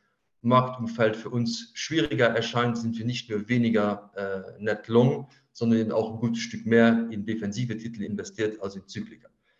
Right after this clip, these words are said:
Das ist momentan eher umgekehrt, da sind wir momentan etwas, etwas optimistischer. Was wir normalerweise suchen, sind asymmetrische Risikoprofile. Das heißt, wir sind auf der Value-Seite, auf der, sorry, auf der Long-Seite sind wir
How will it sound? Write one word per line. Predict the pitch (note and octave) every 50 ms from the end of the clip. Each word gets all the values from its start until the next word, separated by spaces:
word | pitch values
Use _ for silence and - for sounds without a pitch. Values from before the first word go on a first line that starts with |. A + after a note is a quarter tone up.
| _ _ _ _ _
Das | F#2+ G2 -
ist | A2+ A2+
momentan | A2+ A2 G#2+ G2+ G2+ G#2 A2 A2 G#2+ G#2+ G2+ G#2 -
eher | G#2+ G2+ F#2
umgekehrt, | - C3+ C#3+ C3+ B2+ - C3+ B2+ B2 B2
da | C3
sind | A2 A2 G#2 G2+
wir | - G#2+
momentan | G#2 G2 F#2+ - G#2 G#2 G2+
etwas, | F#2 F#2+ - F2+ F#2 - - - - _
etwas | G2 F#2+ - - G#2+ -
optimistischer. | - - - A2 C#3 E3 D#3+ D3 C3+ B2+ C3 B2 B2 B2+ - - - - _ _ _ _ _ _ _ _ _
Was | A2+ A#2+ B2
wir | C3 C#3+
normalerweise | D3 C#3+ D#3 E3+ F3+ E3 D3 D3+ D3 C3+ C3
suchen, | B2+ A#2+ D3+ F#3 F#3 E3+ D#3 C#3 C3
sind | A#2 C3 C3 B2+ - - - - - _ _
asymmetrische | - D#3 D3 C#3+ C3+ C3+ C3+ C3 C3+ - - - - A2+
Risikoprofile. | A#2 A#2 A2+ A2+ - - - - _ _ _ _ - _ _ _
Das | _ - -
heißt, | A#2 A2 A2+ A2 - -
wir | A2
sind | G#2 A2 A#2 A2+
auf | G2+ G2 -
der | G#2 G2+ G2 F#2 F#2+ G2 -
Value-Seite, | - C3 C3+ C#3 C3 A#2+ A#2 A#2+ A#2 A2+ A2+ A2+ F#2+ G2+ G#2+
auf | G#2
der, | - G2+ F#2+
sorry, | - - F#2+ - -
auf | _ _
der | G#2
Long-Seite | A#2 D3 D#3+ C#3+ B2 C3 B2+ A#2+ - A#2 A2+
sind | A#2 A2+ G#2+ -
wir | A2 G2 F#2+ - - -